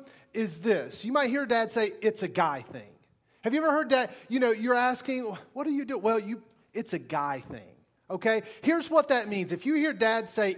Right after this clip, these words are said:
"It's a guy thing," it actually means there's no rational thought pattern connected with it. And you have no chance at all of making it logical. So the next time Dad says, "It's a guy thing,"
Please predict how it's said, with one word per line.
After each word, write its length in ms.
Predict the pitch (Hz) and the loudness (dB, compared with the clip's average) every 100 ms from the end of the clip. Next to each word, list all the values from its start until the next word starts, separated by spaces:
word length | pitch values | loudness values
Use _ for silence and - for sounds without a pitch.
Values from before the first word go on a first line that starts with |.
| - | -2
"It's 260 | 262 - | -4 0
a 60 | 214 | 0
guy 360 | 147 226 233 | 4 4 4
thing," 400 | 240 - 160 151 | 0 -2 -4 -2
it 100 | 175 | 2
actually 440 | 233 285 - 302 262 | 4 2 0 -4 -2
means 420 | 208 175 170 165 - - | -2 -2 -2 -8 -16 -6
there's 260 | 202 294 269 | 0 2 2
no 220 | 277 302 | 2 4
rational 500 | 269 247 262 262 269 | 4 4 2 0 -2
thought 320 | 214 277 277 | 2 2 2
pattern 380 | - 185 170 180 | 0 0 0 -2
connected 440 | 180 208 208 214 165 | -4 0 0 0 -6
with 200 | 147 127 | -6 -6
it. 160 | 104 - - | -12 -16 -4
And 140 | 220 | 0
you 100 | 247 | 4
have 180 | 302 247 | 4 2
no 240 | 208 220 277 | 2 2 2
chance 380 | - 233 226 | 0 -2 -2
at 80 | 226 | 0
all 300 | 208 180 170 | 2 4 2
of 160 | 170 151 | -2 -4
making 400 | 175 185 175 165 | 0 0 0 -6
it 140 | 156 | -6
logical. 480 | 143 123 123 - - _ _ _ - - - - - - - - - _ - - | -4 -6 -6 -16 -20 _ _ _ -20 -20 -20 -20 -20 -20 -20 -20 -20 _ -20 -20
So 180 | - - | -6 0
the 100 | 302 | 2
next 300 | 269 311 320 | 4 4 4
time 260 | - 311 285 | 2 4 4
Dad 280 | 262 262 262 | 2 2 0
says, 340 | - 240 226 - - - - | 2 2 2 -6 -18 -18 -10
"It's 160 | - | -6
a 20 | 214 | -2
guy 320 | 175 156 135 | 2 2 0
thing," 280 | 127 113 | -6 -12